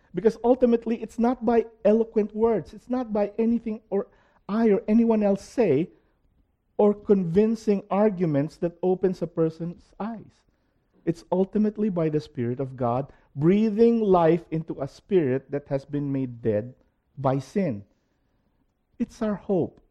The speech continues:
and our prayer that God will do that for you today. Speak to someone about this.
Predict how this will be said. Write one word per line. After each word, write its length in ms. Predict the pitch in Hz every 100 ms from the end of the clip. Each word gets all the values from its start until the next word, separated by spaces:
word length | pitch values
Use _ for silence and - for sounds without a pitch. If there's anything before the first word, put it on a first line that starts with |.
| _ _ _ _ -
and 140 | 185
our 100 | 185
prayer 640 | 175 _ 180 170 101 107 - _
that 180 | 139 143
God 200 | 151 151
will 160 | 143 135
do 260 | 127 135
that 340 | 131 127 117 -
for 100 | 127
you 140 | 113
today. 400 | 113 107 110 95 87 _ _ _
Speak 340 | _ - 285 285
to 60 |
someone 340 | - 139 120 104
about 300 | 95 87 -
this. 180 | 80